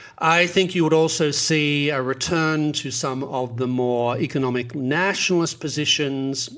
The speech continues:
economically nationalist positions that have been the norm in France for a very long period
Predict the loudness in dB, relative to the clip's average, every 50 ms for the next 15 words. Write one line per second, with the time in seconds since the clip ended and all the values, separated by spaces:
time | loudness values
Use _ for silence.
0 | -8 -6 -2 0 2 2 2 2 0 0 -2 0 2 2 2 2 2 0 0 0
1 | -2 -2 -4 -4 -2 -2 -2 -2 -2 -2 -2 -4 -4 -4 -4 -4 -2 -2 -2 -2
2 | -4 -6 -10 -14 -18 -20 -20 -20 -20 _ _ _ _ -2 -2 -2 0 2 2 4
3 | 4 4 4 2 2 2 2 4 4 6 6 4 4 2 -2 -4 -6 -6 -4 -2
4 | 0 0 0 0 -2 -2 -4 -4 -4 -4 -2 -2 -2 -4 -2 0 2 2 2 2
5 | 2 0 0 -2 -2 -2 0 0 0 0 0 -2 -4 -4 -6 -8 -8 -6 -4 -2
6 | -2 -2 -2 -4 -2 -2 -2 -4 -4